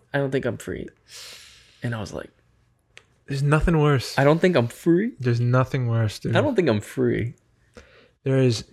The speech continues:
Speaker 2: nothing worse than that. I remember having, like,
Speaker 1: And then
Speaker 2: a
Speaker 1: what, and then
Speaker 2: fantasy
Speaker 1: what do I
Speaker 2: where
Speaker 1: do in school next day? She walks by, I'm like, "Hi."
Speaker 2: You said hi?
Speaker 1: I'm like, "Hi."
Speaker 2: No, my thing was like, "Bye."
Speaker 1: Bye.
Speaker 2: That's it.
Speaker 1: Yeah.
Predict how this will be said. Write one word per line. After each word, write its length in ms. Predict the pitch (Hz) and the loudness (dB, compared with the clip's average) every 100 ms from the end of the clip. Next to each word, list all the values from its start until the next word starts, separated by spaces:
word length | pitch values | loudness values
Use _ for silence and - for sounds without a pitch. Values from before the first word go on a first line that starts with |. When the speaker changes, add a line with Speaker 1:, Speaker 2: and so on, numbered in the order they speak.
| - | -8
Speaker 2:
nothing 500 | 123 127 120 127 120 | -2 0 0 0 0
worse 260 | 117 107 | 0 -2
than 120 | - | -4
that. 120 | 113 - | -4 0
I 60 | |
remember 240 | 147 151 147 | 0 2 0
having, 380 | 120 127 120 113 | 0 0 0 -2
like, 140 | 110 | 0
Speaker 1:
And 100 | 131 | 4
then 100 | 139 | 4
Speaker 2:
a 40 | |
Speaker 1:
what, 160 | 135 135 | 4 4
and 80 | 123 | 2
then 20 | 120 | 2
Speaker 2:
fantasy 100 | 131 135 | 4 4
Speaker 1:
what 60 | 135 | 4
do 60 | |
I 20 | 131 | 4
Speaker 2:
where 100 | 120 | 4
Speaker 1:
do 140 | 113 | 4
in 80 | 107 | 2
school 220 | - 107 | 2 2
next 220 | 101 107 | 2 0
day? 220 | - 120 123 _ _ | -2 -2 -4 _ _
She 120 | - 120 | -16 -4
walks 240 | 98 - | -4 -4
by, 120 | - | -6
I'm 80 | 104 | -4
like, 100 | 117 147 - | -4 -6 -6
"Hi." 220 | - 247 226 233 _ | 0 0 0 -6 _
Speaker 2:
You 120 | 151 | -2
said 140 | 135 143 | 2 4
hi? 280 | 143 185 - - _ | 2 0 -4 -20 _
Speaker 1:
I'm 60 | 151 | -2
like, 80 | 165 | 2
"Hi." 380 | 208 220 226 220 - | 4 4 2 -2 0
Speaker 2:
No, 140 | 147 | 4
my 160 | 143 143 | 4 4
thing 160 | 160 160 | 2 2
was 160 | 143 | 4
like, 200 | 127 117 | 4 2
"Bye." 260 | 123 117 92 - _ _ | 2 2 0 -8 _ _
Speaker 1:
Bye. 300 | 101 95 101 - | 4 4 4 0
Speaker 2:
That's 180 | 131 117 | 0 4
it. 240 | 131 - - - | 2 2 -10 -10
Speaker 1:
Yeah. 260 | - 107 | -8 -8